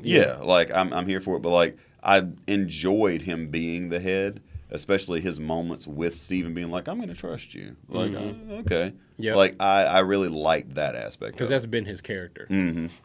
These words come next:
Speaker 2: He's been that character, give somebody a chance. And I
Speaker 1: Mm-hmm.
Speaker 2: do, like, appreciate that.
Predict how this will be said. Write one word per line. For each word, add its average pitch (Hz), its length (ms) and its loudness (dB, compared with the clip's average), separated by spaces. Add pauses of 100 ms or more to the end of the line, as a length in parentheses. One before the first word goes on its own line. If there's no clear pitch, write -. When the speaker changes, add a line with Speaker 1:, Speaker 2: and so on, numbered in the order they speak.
Speaker 2:
He's 120 180 -2
been 117 200 -2
that 101 160 -4
character, 98 280 -6
give 98 200 -6
somebody 87 340 -12
a 80 60 -16
chance. - 580 -12
And 85 280 -4
I 95 60 0
Speaker 1:
Mm-hmm. 92 100 -4
Speaker 2:
do, 98 240 -4
like, 87 220 -14
appreciate 80 600 -16
that. 58 220 -12